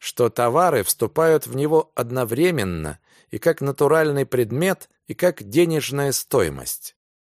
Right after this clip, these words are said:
Но мы всё ещё вертимся вокруг да около денежных стоимостей, ибо Кене хочет избежать двойного счёта народно-хозяйственного дохода.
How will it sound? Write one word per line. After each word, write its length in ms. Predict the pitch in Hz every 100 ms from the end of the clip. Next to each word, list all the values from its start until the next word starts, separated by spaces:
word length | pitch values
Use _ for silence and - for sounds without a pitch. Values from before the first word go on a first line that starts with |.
| _ _
Но 120 | 107
мы 200 | 113 202
всё 240 | 196 - 180
ещё 340 | 165 - 175
вертимся 800 | 135 147 180 165 165 151 - 147
вокруг 460 | 123 - 170 170 113
да 120 | 127
около 560 | 156 175 - 156 151 - -
денежных 680 | 101 165 151 131 123 139 -
стоимостей, 880 | - 160 110 73 67 - - - _ _ _ _ -
ибо 260 | 104 113
Кене 500 | - - 110 160 170 - _ _ _
хочет 460 | - 151 - - _
избежать 720 | 156 123 131 110 156 180 -
двойного 580 | 123 156 143 151 165 151
счёта 540 | - - 170 - 160 - -
народно-хозяйственного 1300 | 127 156 131 131 - 107 135 135 - 120 127 123 120
дохода. 560 | 123 - 85 78 58